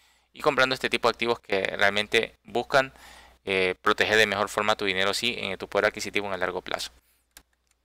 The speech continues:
Listo, ahora sí, este, creo que eso es to-, todo el contenido de hoy. He hablado bastante, creo. Tenemos casi cincuenta minutos, creo. Eh, sí,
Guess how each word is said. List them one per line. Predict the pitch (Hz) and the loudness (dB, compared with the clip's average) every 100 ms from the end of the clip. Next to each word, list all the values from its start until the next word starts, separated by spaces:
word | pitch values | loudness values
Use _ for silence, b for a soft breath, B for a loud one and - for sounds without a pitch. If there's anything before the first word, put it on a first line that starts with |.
| _ _ _ _ b b b b | _ _ _ _ b b b b
Listo, | - 123 - | 0 0 6
ahora | - 120 | 6 6
sí, | 123 - | 4 0
este, | - 113 - 113 110 107 107 | -2 -4 -2 2 4 4 4
creo | 127 | 4
que | 135 | 4
eso | 127 135 | 4 2
es | |
to-, | - - | -4 -6
todo | - | 0
el | 120 | 2
contenido | 120 107 107 107 | 2 0 2 4
de | 131 | 4
hoy. | 151 B B 110 101 _ _ - | 2 B B -16 -18 _ _ -6
He | 107 104 | -2 -2
hablado | - 104 98 101 | 0 -2 2 0
bastante, | 98 - 110 107 | 2 -2 -8 -4
creo. | 113 135 - B B B B B B B _ | 2 2 0 B B B B B B B _
Tenemos | 101 110 120 | -4 -4 -4
casi | - 120 123 | -2 -2 -2
cincuenta | - 98 110 123 127 | -6 -8 -10 -6 -8
minutos, | 104 123 - | -8 -12 -14
creo. | - 113 127 139 - _ _ _ | -6 -4 -4 -6 -12 _ _ _
Eh, | 92 90 90 | -14 -12 -12
sí, | - | -12